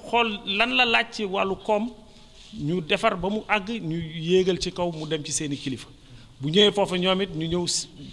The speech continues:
s-, séq ci waxtaan ak waa ministère bi ñu xool nan la ñuy defee ba loolu ñu saafara ko. Loolu nañ ci sant Yàlla tey alhamdulillahi rabbil alamin am nañ ci jéego bu am solo moo tax ñu ñëw fii tey di tàmbali si fii ci Fayu mais day leen dina daj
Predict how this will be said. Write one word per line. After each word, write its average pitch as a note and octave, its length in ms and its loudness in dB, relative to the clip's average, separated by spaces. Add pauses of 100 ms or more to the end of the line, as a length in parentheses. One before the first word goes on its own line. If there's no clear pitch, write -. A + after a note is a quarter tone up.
s-, D3+ 220 -10 (140)
séq F#3+ 320 -6
ci G3 60 -4
waxtaan E3+ 400 -4
ak D3+ 100 -6
waa D#3+ 120 -4
ministère D#3+ 440 -4
bi D3+ 100 -8
ñu D3 100 -6
xool D3 200 -6
nan C#3+ 180 -8
la D3+ 80 -6
ñuy D3+ 140 -8
defee C3+ 260 -6
ba D#3+ 120 -10 (460)
loolu D3 220 -2
ñu C#3 120 -6
saafara B2 340 -4
ko. - 60 -16 (440)
Loolu F#3 320 4
nañ F#3+ 160 0
ci - 100 -2
sant F3+ 220 0
Yàlla D#3+ 320 0
tey D3+ 300 0
alhamdulillahi D3+ 520 -4
rabbil C3 200 -4
alamin B2+ 380 -6
am D#3+ 120 -6
nañ D3+ 160 -2
ci C#3+ 140 -10
jéego C#3 240 -2
bu - 160 2
am D3+ 100 -4
solo C3 300 -6 (360)
moo C#3 160 -2
tax C#3 180 -10
ñu C3+ 100 -4
ñëw C3 160 -4
fii A#2+ 200 -10
tey C#3+ 260 -4 (100)
di C3+ 120 -10
tàmbali C#3 380 -4
si E3 160 -8 (200)
fii E3+ 160 -2
ci E3+ 100 -6
Fayu B2+ 240 -6 (600)
mais D3 320 4
day D3+ 260 2
leen D3+ 260 2
dina D#3 200 0
daj D#3 200 0